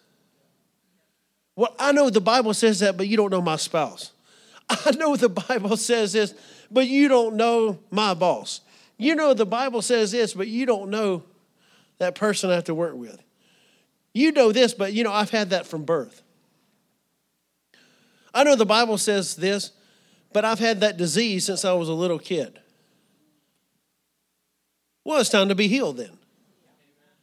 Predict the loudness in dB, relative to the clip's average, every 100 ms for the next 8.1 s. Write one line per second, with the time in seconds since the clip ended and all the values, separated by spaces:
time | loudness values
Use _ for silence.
0 | _ _ _ _ _ _ _ _ _ _
1 | _ _ _ _ _ _ _ _ _ _
2 | _ _ _ _ 0 2 0 0 -2 -2
3 | -4 -6 -8 -12 _ _ _ _ _ _
4 | _ _ _ _ _ _ _ _ _ _
5 | _ _ _ _ _ _ _ 2 4 4
6 | 0 -8 -12 -20 -12 -4 0 0 0 0
7 | -2 -4 -4 -4 -4 -6 -6 -4 -6 -6